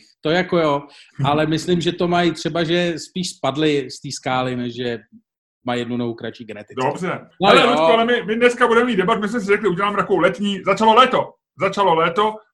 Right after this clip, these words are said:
Speaker 2: a ne, co pak léto už bylo minule, když jsme točili, ale začaly prázdniny.
Speaker 1: No hlavně ještě nezačaly, v úterý mají vysvědčení, ne?
Speaker 2: Ne,
Speaker 1: Ale
Speaker 2: vysvědčení, vysvědčení bylo včera.
Speaker 1: Nepovídej.
Speaker 2: Ve školách se rozhodli, že, že po roce,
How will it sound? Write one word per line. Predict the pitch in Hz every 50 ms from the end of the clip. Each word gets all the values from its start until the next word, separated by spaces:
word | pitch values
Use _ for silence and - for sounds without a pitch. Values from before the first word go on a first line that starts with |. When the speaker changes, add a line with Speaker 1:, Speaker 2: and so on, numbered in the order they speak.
| - 160
Speaker 2:
a | 165
ne, | 202 202 180 160 165 175 170 -
co | 208
pak | 185 214 - -
léto | 190 196 202 196
už | 180 156
bylo | 180 190 175
minule, | 170 190 233 247 220
když | 185 -
jsme | 185 170
točili, | 143 170 - - 160 139 127 131 - _ _ - 147
ale | 175 180 190 226 240 247 - - _ _ _ -
začaly | - - - - 220 220 226 -
prázdniny. | 220 202 196 180 165 160 135 117 104 - - _ _ _ _ _ -
Speaker 1:
No | 151 156
hlavně | 165 170 170 175 208 220 208
ještě | 196 - - 233
nezačaly, | 226 208 196 262 254 - 247 233 208 185
v | -
úterý | 180 - 226 254 240
mají | 214 208 196
vysvědčení, | 175 - 190 180 - - 175 165 151
ne? | 143 139 143 156 - _ _ _ _ -
Speaker 2:
Ne, | 117 120 151
Speaker 1:
Ale | 156 160 165 160 165 165
Speaker 2:
vysvědčení, | 165 160 - 185 175 190 190 190 202 190 190 - - - 127
vysvědčení | 170 175 - 220 214 220 220 196 190 175
bylo | 185 190 -
včera. | - - 190 185 151 120 - - _ - -
Speaker 1:
Nepovídej. | 175 180 180 285 302 294 269 214 185 170 170 175 - _ _ _ -
Speaker 2:
Ve | 185 196
školách | - - 233 233 240 226 -
se | 226 196
rozhodli, | 202 208 185 220 220 214 214 208
že, | 185 202 196 180 180 - - _ -
že | 139 160 190
po | 185 190 196 185 175 170
roce, | 196 214 196 - - 214